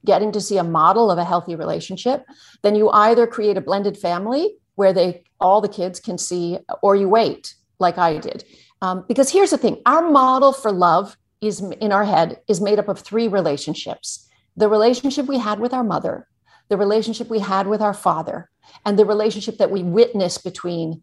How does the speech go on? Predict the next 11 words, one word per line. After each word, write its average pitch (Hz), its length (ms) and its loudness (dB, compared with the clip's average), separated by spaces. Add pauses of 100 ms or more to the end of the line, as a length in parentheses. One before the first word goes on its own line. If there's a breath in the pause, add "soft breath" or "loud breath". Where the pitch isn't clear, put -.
(140)
the 180 80 -6
two - 180 -8
of - 140 -4
them. - 260 -8 (540 soft breath)
So 220 380 4 (100)
if 233 160 0
you 240 100 -2
take 269 380 2
out 214 300 4
that 202 260 4
one, 202 480 0